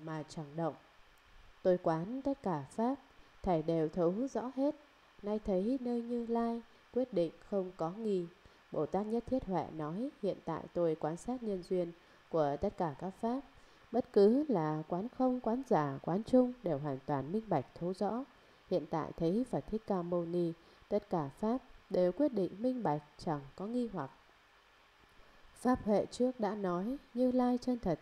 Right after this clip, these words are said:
tướng, tôi từ đó biết rõ, Bồ Đề khó nghĩ bàn." Bồ Tát Pháp Huệ trước đã nói qua thật tướng diệu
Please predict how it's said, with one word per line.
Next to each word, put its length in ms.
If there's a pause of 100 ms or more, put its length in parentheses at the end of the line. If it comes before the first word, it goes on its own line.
tướng, 340 (480)
tôi 300
từ 140
đó 380
biết 200
rõ, 320 (240)
Bồ 160
Đề 260
khó 400
nghĩ 160
bàn." 340 (600)
Bồ 100
Tát 200
Pháp 260
Huệ 240
trước 240
đã 140
nói 400
qua 220
thật 240
tướng 200
diệu 180